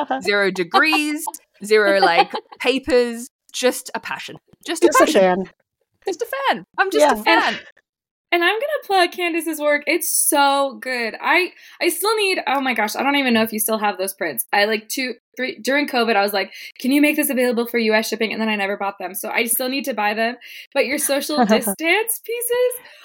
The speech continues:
Speaker 2: Yeah.
Speaker 3: oh, I think about them all the time. But
Speaker 2: <laughs>
Speaker 3: Candace's
Speaker 2: That was
Speaker 3: work
Speaker 2: such a
Speaker 3: is
Speaker 2: fun project too.
Speaker 3: Oh,
Speaker 2: Really liked
Speaker 3: it's
Speaker 2: that
Speaker 3: so
Speaker 2: one.
Speaker 3: creative. Yeah, it's so creative. And she has an Etsy shop. And I, um,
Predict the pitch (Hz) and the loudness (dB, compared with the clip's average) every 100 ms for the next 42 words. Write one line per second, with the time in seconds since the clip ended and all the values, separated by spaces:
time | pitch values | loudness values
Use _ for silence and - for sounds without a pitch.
0 | - 254 339 359 381 370 349 311 247 - | -2 4 6 6 6 2 2 0 -2 -4
1 | - - 294 330 339 320 370 415 427 427 | -14 0 2 2 -2 -4 -2 -2 -2 -4
2 | - 262 285 294 302 330 269 233 202 269 | -4 2 4 4 2 0 0 0 0 2
3 | 277 262 480 330 320 339 415 415 381 320 | 4 2 -2 2 2 4 2 2 4 6
4 | 320 277 269 285 285 226 233 226 196 196 | 6 4 2 -2 0 0 0 0 0 -2
5 | 175 - - 269 202 233 - - 370 381 | -6 -8 -10 -4 -4 -4 -8 0 2 4
6 | 349 311 240 185 185 - - - 339 262 | 4 4 4 2 -2 -2 -2 0 0 0
7 | 370 359 339 320 302 277 - - 247 294 | 0 0 2 0 -2 -4 -12 -12 0 0
8 | 247 302 - 440 427 392 403 349 269 277 | 2 -2 -2 2 2 4 2 2 -2 -6
9 | - 302 240 226 - 277 285 277 - 247 | -2 -4 -4 -6 -6 -4 -4 -4 -4 0
10 | 233 226 - 233 226 214 220 _ - - | 0 0 -4 -2 0 -2 -4 _ -20 -20
11 | - 226 262 269 285 277 233 262 240 220 | -6 0 2 2 2 -2 -2 -2 0 -2
12 | 196 190 | -4 -12